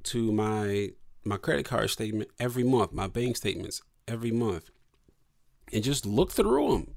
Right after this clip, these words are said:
I would just look through 'em and just see what is on here that I didn't even know I was being charged for anymore. Things on here that I'm not even using anymore. And so, because you're gonna need to be your first investor.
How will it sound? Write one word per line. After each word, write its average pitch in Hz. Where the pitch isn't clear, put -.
I 107
would 123
just 123
look 143
through 143
'em 110
and 104
just 113
see 135
what 113
is 113
on 110
here 98
that -
I 117
didn't 127
even 110
know 107
I 101
was 98
being 92
charged 101
for -
anymore. -
Things 117
on 117
here 101
that -
I'm 117
not 120
even 110
using 110
anymore. 87
And 101
so, 98
because 120
you're 135
gonna 190
need 170
to 156
be 151
your 160
first 151
investor. 147